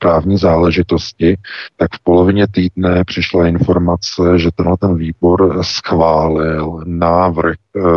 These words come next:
nového, tedy ustanovení nového zákona, že v Evropské radě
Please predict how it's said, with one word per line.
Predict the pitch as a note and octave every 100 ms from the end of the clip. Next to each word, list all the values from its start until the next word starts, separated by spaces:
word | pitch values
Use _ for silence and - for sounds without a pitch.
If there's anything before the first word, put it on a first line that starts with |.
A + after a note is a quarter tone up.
| E2 D#2+ D#2 D2 D#2
nového, | D#2 E2+ E2 E2 D#2 F2 E2 - - -
tedy | - F2+ E2+
ustanovení | D#2+ - D#2+ E2 E2 E2 D#2+ E2
nového | D#2 E2 F#2 E2+
zákona, | D#2 F2 - F2 E2 F#2 - - - C3+
že | F#2+ - F2+ E2
v | D2+
Evropské | F2+ F2 G#2 - - F#2 D#2
radě | D2+ - F#2 F2+